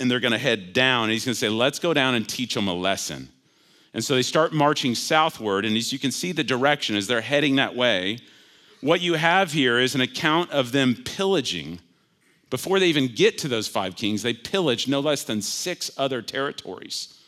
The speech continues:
and other city-states, as far down as to the Red Sea, before they end up turning back and heading towards those five kings.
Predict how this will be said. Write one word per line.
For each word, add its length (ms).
and 100
other 220
city-states, 840
as 100
far 260
down 300
as 120
to 100
the 100
Red 340
Sea, 640
before 260
they 140
end 100
up 120
turning 380
back 580
and 120
heading 280
towards 280
those 180
five 360
kings. 800